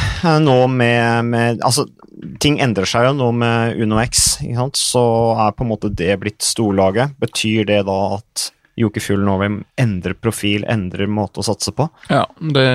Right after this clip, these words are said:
Speaker 2: tror jeg det gjør, og det må skje også, for Joker sin del. De må endre litt profil. Kanskje, ja, bytte litt rolle da, med Uno X. Det må bli kanskje, jeg sa det tidlig,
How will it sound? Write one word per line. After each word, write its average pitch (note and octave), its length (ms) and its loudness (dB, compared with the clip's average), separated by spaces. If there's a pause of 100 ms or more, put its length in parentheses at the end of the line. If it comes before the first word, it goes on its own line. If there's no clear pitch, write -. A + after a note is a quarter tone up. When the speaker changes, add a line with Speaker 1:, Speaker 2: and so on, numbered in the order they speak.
(580)
Speaker 2:
tror A#2+ 200 2
jeg A#2+ 100 2
det B2+ 80 4
gjør, E3+ 200 2
og C#3 160 -2
det B2+ 160 4 (220)
må B2 420 0 (100)
skje A#2 260 0
også, C3+ 180 -2 (300)
for B2+ 140 0
Joker A2+ 240 0
sin A#2 100 0
del. C3+ 140 -2 (300)
De B2+ 120 -2
må A#2 200 2 (260)
endre B2 320 0
litt A2 100 -4
profil. A#2 300 -4 (840)
Kanskje, B2+ 300 2 (420)
ja, B2+ 200 0 (680)
bytte C#3 380 -2
litt C3 120 2
rolle B2 260 4
da, D#3 120 -2
med C3 500 0
Uno B2 160 0
X. - 180 -10 (580)
Det D3 120 -2
må B2+ 100 2
bli A#2+ 280 2
kanskje, B2 420 -4 (460)
jeg C#3 340 0 (160)
sa - 260 -2
det B2+ 140 -2
tidlig, A#2+ 400 0